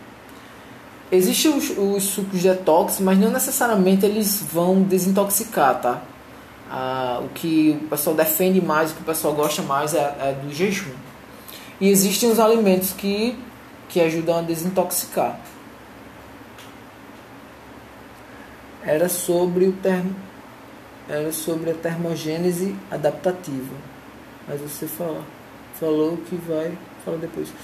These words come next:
Sim, isso. Olá, boa noite. Por que você não dá nutrientes suficientes pro corpo? Quanto mais músculo você ganha, mais demanda você tem. Ahn,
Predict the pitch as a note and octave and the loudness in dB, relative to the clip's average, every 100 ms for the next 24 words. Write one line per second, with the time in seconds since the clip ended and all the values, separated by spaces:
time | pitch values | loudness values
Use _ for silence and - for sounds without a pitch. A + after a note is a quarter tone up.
0 | - - A3+ A#3 A#3+ - - G3+ F#3 F#3 | -14 -4 -2 0 -2 -8 -14 -4 -2 -2
1 | - - - - - - - - - - | -10 -18 -20 -20 -20 -20 -20 -20 -20 -20
2 | - - - - - - - - - - | -20 -20 -20 -20 -20 -20 -20 -20 -20 -4
3 | E3+ G3+ G3 G3 G3 G3 F#3 D#3+ F3 - | 2 4 6 4 2 -6 -4 -2 -2 -2
4 | - G#3 A#3+ A#3 B3 B3+ C4 A#3 A3+ A#3 | 0 2 4 4 4 4 4 4 4 4
5 | G3+ G#3+ G3+ G3 - G3 A3 - G3+ F3+ | 4 4 4 2 -2 -2 -2 2 4 4
6 | - G#3 - D3+ A2+ - - - - - | 0 -6 -4 -4 -4 -6 -16 -18 -20 -20
7 | - - - - A3+ A#3+ B3 C4 E4 B3+ | -20 -20 -20 -2 2 4 4 4 6 6
8 | A3 A#3 C4 - G#3 F#3 F3 - D#3 D3 | 6 6 4 2 2 4 2 0 -2 -2
9 | E3+ F3+ D3 B2 - - - E3 F#3+ F#3 | 0 0 -2 -6 -14 -16 -4 4 4 4
10 | G#3 A3 F#3+ F#3 G3 G3 G3 F#3 F#3+ A3+ | 4 6 6 6 6 4 4 0 -2 -4
11 | - C3+ B2 - - - - - - - | -4 -6 -6 -10 -16 -20 -20 -20 -20 -20
12 | - - - - - C3+ C#3+ C#3+ C#3 C#3 | -20 -20 -20 -18 -6 0 2 4 4 2